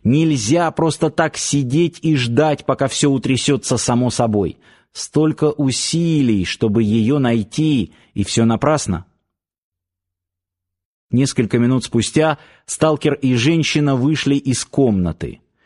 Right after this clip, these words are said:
Оба в полном снаряжении для поверхности, с легкими бронежилетами поверх потрепанных временем латаных противорадиационных костюмов, с оружием в руках. Игорь, хотя никто его не окликал, сразу возник рядом, пошел провожать.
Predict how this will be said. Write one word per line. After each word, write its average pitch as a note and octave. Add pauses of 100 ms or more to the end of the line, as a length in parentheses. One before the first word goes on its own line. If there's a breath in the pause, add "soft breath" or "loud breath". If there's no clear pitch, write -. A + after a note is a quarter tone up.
(240)
Оба C3+
в -
полном C#3
снаряжении B2
для A#2+
поверхности, A2+ (300 loud breath)
с -
легкими B2
бронежилетами C3
поверх C#3
потрепанных C3+
временем C#3+ (240 loud breath)
латаных C3
противорадиационных A#2
костюмов, C#3+ (280 loud breath)
с -
оружием B2+
в A#2
руках. G2+ (560 loud breath)
Игорь, F3
хотя A#2
никто C#3
его C#3+
не C3+
окликал, D3+
сразу D#3
возник D3+
рядом, A#2
пошел C#3+
провожать. G#2